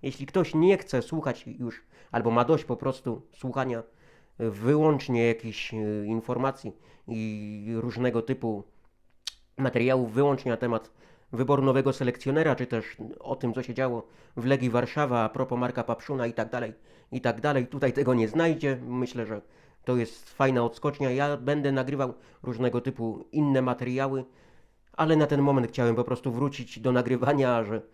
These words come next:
tak mi się jakoś skojarzyło, że wiele osób właśnie myli przygotowanie mentalne Kacpra Kozłowskiego, które jest fenomenalne, do, z arogancją. To dzisiaj chciałbym na ten temat troszeczkę się rozprawić. Jeśli ktoś zechciałby posłuchać, to zapraszam.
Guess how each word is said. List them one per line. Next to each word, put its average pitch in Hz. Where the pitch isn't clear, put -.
tak 123
mi 120
się 123
jakoś 120
skojarzyło, 127
że 123
wiele 143
osób 123
właśnie 123
myli 117
przygotowanie 123
mentalne 120
Kacpra 123
Kozłowskiego, 123
które 127
jest -
fenomenalne, 139
do, 120
z -
arogancją. 123
To 175
dzisiaj 135
chciałbym 117
na 113
ten 113
temat 113
troszeczkę 110
się 110
rozprawić. 110
Jeśli 131
ktoś -
zechciałby 117
posłuchać, 131
to -
zapraszam. -